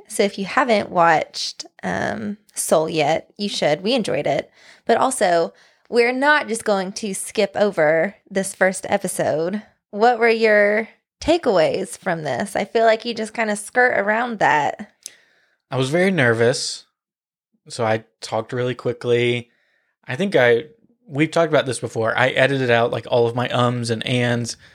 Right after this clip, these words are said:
Speaker 2: so it sounds very robotic when I'm
Speaker 1: <laughs>
Speaker 2: talking because I didn't leave any natural cadence in my voice. I kinda just, like, smushed all the words together and
Speaker 1: Mm-hmm.
Speaker 2: pressed play. But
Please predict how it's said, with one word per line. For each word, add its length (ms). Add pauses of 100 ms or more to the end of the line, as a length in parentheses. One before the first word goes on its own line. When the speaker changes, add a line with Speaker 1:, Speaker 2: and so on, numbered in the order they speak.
(140)
Speaker 2:
so 140
it 100
sounds 340
very 240
robotic 800 (240)
when 220
I'm 160
Speaker 1:
<laughs> 140
Speaker 2:
talking 440 (240)
because 240
I 80
didn't 240
leave 200
any 400
natural 640
cadence 580
in 120
my 320 (500)
voice. 360
I 60
kinda 260
just, 180
like, 140
smushed 540
all 140
the 80
words 300
together 480
and 260
Speaker 1:
Mm-hmm. 560 (180)
Speaker 2:
pressed 360
play. 500 (800)
But 480